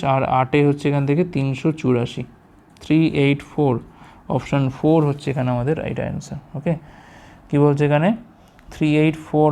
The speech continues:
হবে এখানে কিন্তু আমাদের রাইট অ্যান্সার। দেখো, সবসময় যখনই অঙ্কগুলো করবো আমরা বার্ষিক সুদ ধরে কিন্তু করবো, অনেক সময় কিন্তু থাকতে পারে যে এটা মাসিক দেওয়া রয়েছে, সবসময় কী করবো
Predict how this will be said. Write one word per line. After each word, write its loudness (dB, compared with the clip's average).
হবে 0
এখানে 0
কিন্তু -2
আমাদের -2
রাইট -4
অ্যান্সার। -10
দেখো, 0
সবসময় 2
যখনই 2
অঙ্কগুলো 2
করবো 2
আমরা 2
বার্ষিক -2
সুদ -2
ধরে 0
কিন্তু 0
করবো, -2
অনেক 2
সময় 0
কিন্তু 0
থাকতে -2
পারে 2
যে -2
এটা 0
মাসিক 2
দেওয়া 2
রয়েছে, -2
সবসময় -2
কী -2
করবো 2